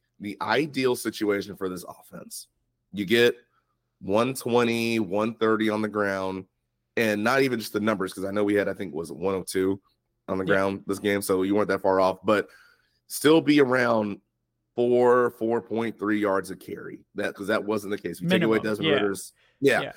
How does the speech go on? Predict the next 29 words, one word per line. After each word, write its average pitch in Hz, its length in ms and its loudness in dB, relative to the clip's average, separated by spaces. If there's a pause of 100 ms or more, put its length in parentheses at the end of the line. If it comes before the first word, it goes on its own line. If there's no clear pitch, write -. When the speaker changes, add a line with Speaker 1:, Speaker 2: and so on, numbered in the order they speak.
(100)
Speaker 1:
like, 120 100 4
if 110 80 0
you, 120 80 2
if - 60 -2
you 110 60 2
Speaker 2:
Mm-hmm. 113 100 0
Speaker 1:
take 139 160 2
out 135 120 4
Desmond 120 240 0
Ritter's 110 300 0
two 107 140 -2
rushes, 90 640 -4
that 98 220 -2
you 104 120 -4
weren't 98 240 -4
close - 340 -8
to - 100 -8
that - 180 -8 (120)
in 90 120 -14
this 87 180 -10
Speaker 2:
Yeah. 87 140 -8
Speaker 1:
game. - 140 -18 (380)
Speaker 2:
Mm-hmm. 143 180 -12
Speaker 1:
And 127 140 4
then 120 420 4 (120)
<clears throat> - 920 -14
Desmond 123 460 0
throws 113 340 2
for 107 480 2